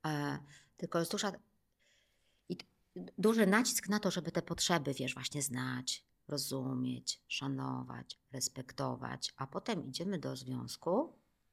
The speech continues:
i wiesz, co się dzieje? Moje potrzeby mają być zaspokojone. Ja, ja, ja.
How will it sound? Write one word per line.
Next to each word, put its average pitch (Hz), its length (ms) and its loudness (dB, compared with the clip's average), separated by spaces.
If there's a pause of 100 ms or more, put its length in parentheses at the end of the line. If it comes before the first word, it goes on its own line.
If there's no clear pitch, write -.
(440)
i 160 60 -6
wiesz, 160 160 2
co 156 100 -4
się 143 160 -6
dzieje? 165 460 0 (920)
Moje 214 460 10
potrzeby 147 560 0
mają 139 400 0
być 127 180 -6
zaspokojone. 127 1040 -6 (2000)
Ja, 165 320 10
ja, 139 200 4
ja. 135 500 2